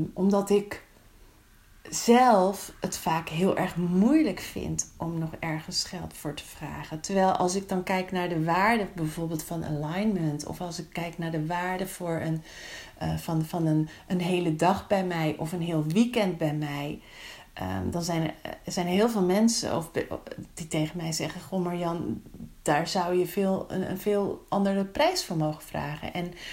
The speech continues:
als ik dan zie dat een ander dat heel makkelijk doet, het is niet zozeer de hoogte van de prijs, maar het is meer de, het gemak,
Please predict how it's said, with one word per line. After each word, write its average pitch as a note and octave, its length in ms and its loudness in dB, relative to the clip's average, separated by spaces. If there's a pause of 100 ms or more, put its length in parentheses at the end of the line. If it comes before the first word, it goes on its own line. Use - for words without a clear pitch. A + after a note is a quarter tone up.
(800)
als G#3 180 2
ik A#3 140 0
dan G3+ 160 2
zie A3+ 200 6
dat G#3 180 4
een - 100 0
ander G3+ 260 4
dat F#3 140 0
heel F#3+ 160 4
makkelijk E3 500 0
doet, A#3+ 400 8
het - 120 -2
is G#3 120 4
niet G#3 180 4
zozeer G3 380 4
de E3+ 100 2
hoogte G3+ 400 6
van A#3 180 2
de A3+ 80 4
prijs, A3+ 400 4
maar G3 140 -2
het F3+ 120 -4
is F#3 140 -4
meer F#3 300 2
de, D#3+ 140 2 (320)
het - 140 -2
gemak, F3 720 2